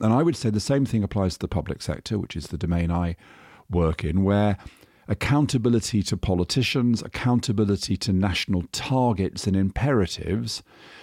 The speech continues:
often creates dilemmas for leaders who understand that the slavish pursuit of those accountability objectives is actually going to undermine their ability to lead their own team, to be responsive to their own communities,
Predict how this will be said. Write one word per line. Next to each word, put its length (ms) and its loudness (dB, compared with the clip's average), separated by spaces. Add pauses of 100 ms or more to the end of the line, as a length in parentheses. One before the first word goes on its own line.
(220)
often 340 2
creates 400 0
dilemmas 640 0
for 540 0
leaders 520 0 (100)
who 180 4
understand 580 2
that 220 -2
the 80 2
slavish 560 2
pursuit 420 0
of 80 0
those 220 0
accountability 720 -4
objectives 480 -2
is 100 2
actually 300 0
going 180 2
to 100 0
undermine 440 2
their 120 0
ability 460 0
to 160 -2
lead 280 2
their 200 2
own 260 4
team, 480 0 (380)
to 100 -6
be 140 2
responsive 600 2
to 100 -2
their 200 4
own 180 2
communities, 960 -2